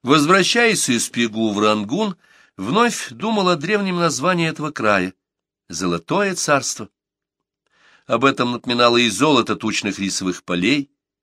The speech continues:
и блеск золоченых пагод. Да, одно золото неотделимо тут от другого. Религия сумела приспособиться к условиям, благодатной для земледельца страны,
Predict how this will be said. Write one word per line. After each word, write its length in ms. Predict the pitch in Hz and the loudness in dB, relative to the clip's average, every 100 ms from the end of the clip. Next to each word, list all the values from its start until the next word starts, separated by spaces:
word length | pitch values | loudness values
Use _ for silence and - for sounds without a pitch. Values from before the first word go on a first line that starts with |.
| _ | _
и 140 | 87 87 | -6 -2
блеск 520 | 95 131 123 - - | 2 2 0 -4 -10
золоченых 580 | - 90 87 90 85 - | -6 -4 -4 -4 -6 -6
пагод. 460 | - 104 117 110 _ _ _ _ _ - | 0 2 2 -4 _ _ _ _ _ -6
Да, 380 | 170 208 175 - _ _ _ - | 2 4 4 2 _ _ _ -2
одно 520 | 95 85 98 196 214 | 0 0 0 2 2
золото 540 | 151 175 160 - 143 131 | 2 2 0 -2 -4 -4
неотделимо 560 | 95 87 85 104 110 | -6 -6 -4 -4 -4
тут 180 | 98 98 | -6 -8
от 80 | 87 | -8
другого. 480 | 92 85 90 85 - _ _ _ _ _ _ _ | -6 -4 -2 -2 -6 _ _ _ _ _ _ _
Религия 640 | 101 123 127 135 123 123 123 | 0 2 4 4 4 2 0
сумела 480 | - 123 127 120 110 | 0 0 2 2 2
приспособиться 1000 | 117 113 - 110 - 156 180 165 - 165 | 0 -4 -2 -2 0 0 0 0 -2 -4
к 60 | |
условиям, 560 | 151 - 143 131 123 107 - - - | -6 -2 0 0 0 -4 -12 -20 -4
благодатной 800 | 107 107 101 95 123 131 135 120 | 0 2 2 2 2 2 -2 -4
для 280 | 117 120 113 | -2 -2 -4
земледельца 680 | 101 110 107 101 110 - 104 | -4 -2 -2 -2 -2 -4 -6
страны, 460 | - 104 104 107 | -4 -4 -2 -4